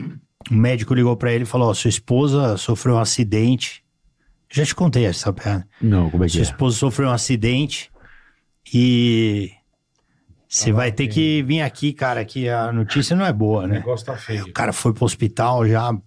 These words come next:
Speaker 1: mal, né? Falou o seguinte, cara. Felizmente foi um acidente muito sério, ela ficou presa nas ferragens e perdeu as duas pernas. Sua esposa perdeu um braço também e o outro tá imóvel.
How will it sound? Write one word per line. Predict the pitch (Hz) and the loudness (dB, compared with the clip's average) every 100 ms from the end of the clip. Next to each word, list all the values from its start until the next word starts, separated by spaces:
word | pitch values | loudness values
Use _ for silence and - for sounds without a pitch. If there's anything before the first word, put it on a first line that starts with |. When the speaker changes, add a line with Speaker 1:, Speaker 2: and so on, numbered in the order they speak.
| _ | _
Speaker 1:
mal, | - 110 113 123 113 | 0 2 4 2 2
né? | 110 110 | 0 -2
Falou | - 127 123 | -4 0 2
o | |
seguinte, | 107 165 135 123 - | 2 0 2 2 0
cara. | - 104 95 - _ _ _ _ _ _ - - _ - - | -4 -6 -6 -16 _ _ _ _ _ _ -20 -20 _ -12 -6
Felizmente | 165 156 123 151 170 | 0 0 2 0 -2
foi | - 151 | -2 -2
um | |
acidente | 123 143 156 - | -2 -2 -2 -2
muito | 160 151 | -4 -2
sério, | - 127 127 135 | -2 0 0 0
ela | 120 | -2
ficou | - 127 120 104 | -4 -2 -2 -2
presa | - 131 123 120 | 0 2 2 2
nas | 117 - | 0 0
ferragens | 127 104 113 123 113 117 - - _ _ _ _ _ | -2 0 0 0 -2 -4 -6 -12 _ _ _ _ _
e | - 120 117 | 2 4 4
perdeu | 107 123 127 131 | 2 0 2 2
as | 117 | 2
duas | 131 143 - | 0 -2 -2
pernas. | 131 117 113 98 - - _ _ _ _ _ _ _ _ - | -2 -2 -2 -8 -12 -20 _ _ _ _ _ _ _ _ -18
Sua | - 113 | -4 -4
esposa | - 131 120 127 | 0 0 2 2
perdeu | 135 127 131 | 0 0 0
um | 139 | 0
braço | 123 117 107 - - | 0 0 -2 -4 -2
também | 117 120 123 139 113 - | 2 4 4 2 -2 2
e | 127 | 4
o | |
outro | 127 131 127 120 | 4 2 -4 -4
tá | 139 | 0
imóvel. | 131 123 113 107 107 | 4 4 2 2 0